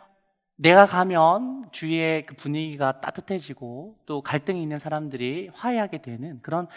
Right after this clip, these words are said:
어, 화평케 하는 자가 되는 것은, 어, 성경에서 또 우리가 생각하는 것보다 훨씬 더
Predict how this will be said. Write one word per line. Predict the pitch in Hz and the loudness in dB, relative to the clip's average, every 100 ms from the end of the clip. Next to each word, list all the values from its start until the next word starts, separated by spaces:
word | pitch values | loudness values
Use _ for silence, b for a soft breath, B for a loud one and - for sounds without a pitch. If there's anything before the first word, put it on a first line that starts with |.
| B B B | B B B
어, | 117 113 | -18 -8
화평케 | - - 302 285 214 | -8 -2 -2 0 -4
하는 | 180 165 | -4 -8
자가 | 165 143 139 | -6 -6 -6
되는 | 139 123 123 | -8 -10 -10
것은, | 120 120 233 135 - B B B B | -12 -8 -8 -8 -14 B B B B
어, | - | -4
성경에서 | - 277 277 262 202 156 180 262 - - B B | 2 4 4 2 4 4 4 0 -12 -20 B B
또 | - | 0
우리가 | 175 220 277 269 262 - | 4 8 12 12 12 8
생각하는 | 262 302 285 262 | 2 8 8 8
것보다 | 233 202 190 | 0 6 6
훨씬 | - - 359 349 330 302 | 6 4 4 4 0 6
더 | 190 180 277 | 8 6 4